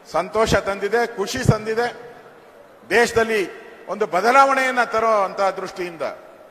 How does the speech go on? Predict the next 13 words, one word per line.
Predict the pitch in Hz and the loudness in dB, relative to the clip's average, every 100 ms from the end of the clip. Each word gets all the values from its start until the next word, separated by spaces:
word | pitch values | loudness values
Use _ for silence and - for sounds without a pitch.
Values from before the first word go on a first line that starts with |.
| - - _ _ - | -20 -20 _ _ -4
ಮತ್ತೆ | 196 226 294 262 | -2 0 4 4
ನರೇಂದ್ರ | 226 240 247 233 | 4 2 2 0
ಮೋದಿ | 226 220 220 | 0 -2 0
ಅವರ | 214 202 | 0 0
ನೇತೃತ್ವದಲ್ಲಿ | 196 196 196 180 190 175 180 | -2 -6 -8 -8 -6 -6 -6
ನಾವೆಲ್ಲರೂ | 170 165 160 165 165 | -4 -2 -2 -2 -2
ಹೋರಾಟ | 156 170 170 165 | 0 0 0 -2
ಮಾಡೋಣ. | 151 147 135 98 - - - - - - _ - - | -4 -6 -8 -12 -16 -20 -20 -20 -20 -20 _ -14 0
ಕರ್ನಾಟಕದಲ್ಲಿರುವಂತ | 175 196 202 196 196 196 190 185 185 190 | 0 4 2 4 2 2 2 0 0 -2
ಈ | 180 170 165 147 - - - - - | -2 -2 -6 -10 -16 -20 -20 -20 -8
ಕಾಂಗ್ರೆಸ್ಸಿನ, | 165 190 220 208 196 196 196 180 143 - - - - - - - - - | 0 0 0 0 2 2 2 0 -2 -8 -18 -20 -20 -20 -20 -20 -20 -6
ಭ್ರಷ್ಟ | - 214 - 233 | 0 0 2 0
ಕಾಂಗ್ರೆಸ್ಸನ್ನ | 208 196 214 208 202 190 196 | 2 2 0 0 2 0 2